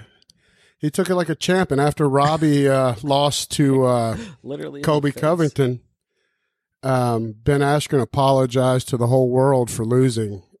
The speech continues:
Speaker 1: on Twitter. He said, "I'm sorry that I lost to George, 'cause now you have to listen to Kobe," and, uh, he calls, uh, Kamaru Usman Marty. He said, "You gotta listen to those two talk shit, and it's gonna be unbearable."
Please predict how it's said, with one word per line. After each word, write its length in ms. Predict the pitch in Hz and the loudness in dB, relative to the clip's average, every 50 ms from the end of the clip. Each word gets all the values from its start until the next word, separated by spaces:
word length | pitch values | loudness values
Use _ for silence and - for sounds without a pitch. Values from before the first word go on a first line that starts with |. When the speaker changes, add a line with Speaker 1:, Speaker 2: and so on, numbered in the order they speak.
| _ | _
Speaker 1:
on 200 | - 120 113 113 | -8 -6 -6 -6
Twitter. 380 | - - - 139 127 123 117 107 | -4 -2 -2 0 0 0 0 -2
He 60 | 101 | -4
said, 180 | - - 117 110 | -6 -6 -6 -6
"I'm 100 | 110 110 | -6 -6
sorry 440 | - 131 123 120 120 120 117 113 | -4 -2 -2 0 0 0 -2 -2
that 180 | 110 110 110 113 | -2 -4 -4 -2
I 60 | 113 | -2
lost 480 | 113 113 113 113 113 113 107 - - - | -4 -2 -2 -2 -2 -4 -4 -6 -8 -6
to 220 | - 117 107 90 - _ _ _ _ _ _ _ _ _ _ _ | -6 -4 -6 -6 -10 _ _ _ _ _ _ _ _ _ _ _
George, 480 | - 131 135 139 131 123 120 110 - - | -2 0 0 2 2 0 -2 -4 -6 -8
'cause 140 | 117 104 113 | -8 -4 -2
now 160 | 120 117 120 | -2 0 0
you 220 | 120 117 117 117 | 0 0 0 0
have 120 | 120 117 - | 0 -2 -2
to 100 | - 110 | -4 -4
listen 380 | 110 117 113 - - 120 110 | -2 -2 -2 -2 -2 -4 -4
to 160 | 104 104 104 - - | -4 -4 -6 -8 -6
Kobe," 460 | - 143 127 120 123 117 123 123 120 113 | -2 0 0 2 2 0 0 0 0 0
and, 280 | 107 98 98 92 - _ _ _ _ _ _ _ | -2 -4 -8 -12 -18 _ _ _ _ _ _ _
uh, 360 | - 113 110 110 107 101 95 90 - _ _ _ _ _ _ _ _ _ _ _ _ _ | -8 -6 -4 -4 -4 -6 -8 -12 -16 _ _ _ _ _ _ _ _ _ _ _ _ _
he 160 | _ 147 143 135 | _ -2 0 0
calls, 420 | - 139 127 120 117 110 101 - | 0 0 2 2 0 0 -2 -4
uh, 80 | 117 107 | -6 -6
Kamaru 460 | - - 120 117 117 113 110 113 117 | -4 -2 0 0 2 2 2 2 2
Usman 280 | 117 - - 110 101 | 0 0 -2 -4 -4
Marty. 420 | 104 107 107 113 110 107 107 101 98 87 | -2 -2 0 0 0 0 -2 -4 -8 -10
He 120 | - - | -12 -12
said, 220 | - - 113 104 | -12 -10 -8 -6
"You 60 | 110 110 | -4 -2
gotta 160 | 120 113 110 | 0 0 0
listen 320 | 110 117 110 - - 117 | 0 -2 -2 -2 -2 -4
to 60 | 107 | -2
those 240 | 104 113 117 117 110 | 0 0 0 0 -2
two 200 | - - 123 113 | -2 -2 -2 -2
talk 360 | - - 123 117 110 110 - | 0 0 0 0 0 0 -2
shit, 340 | - - - - 127 113 110 | -4 -2 0 0 0 -2 -2
and 80 | 98 107 | -4 -8
it's 100 | 104 - | -10 -6
gonna 220 | - 117 110 107 | -4 -4 -4 -4
be 160 | 104 110 110 | -4 -4 -4
unbearable." 800 | 107 104 104 104 98 104 104 104 104 104 101 95 98 95 95 - | -4 -4 -6 -6 -6 -6 -4 -4 -4 -6 -6 -8 -10 -14 -16 -18